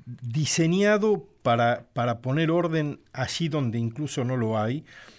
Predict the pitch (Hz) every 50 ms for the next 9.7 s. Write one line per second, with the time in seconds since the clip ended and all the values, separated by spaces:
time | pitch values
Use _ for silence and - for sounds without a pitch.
0 | _ _ _ _ _ _ - 139 147 170 190 190 165 123 170 175 180 156 - 269
1 | 240 - - 131 110 101 110 - _ _ - 117 120 131 151 147 131 127 131 139
2 | 147 156 151 151 156 160 151 147 147 - - 123 117 - 120 120 117 - 139 139
3 | 131 123 123 127 127 123 120 107 98 98 104 104 104 104 98 95 104 101 101 101
4 | 101 98 98 98 95 98 95 98 95 98 101 101 101 98 110 113 113 - - -
5 | 127 123 127 123 - - 170 170 156 - 160 139 131 123 131 123 135 151 156 160
6 | 147 - - - - 107 110 - 107 - - 160 139 135 131 110 98 - - 107
7 | 107 107 - 113 107 113 127 131 135 123 107 101 95 92 95 92 - - 143 135
8 | 127 117 104 98 - - - - 110 104 101 98 107 110 107 110 107 - 127 104
9 | 90 - - 87 85 - - - 95 104 156 190 196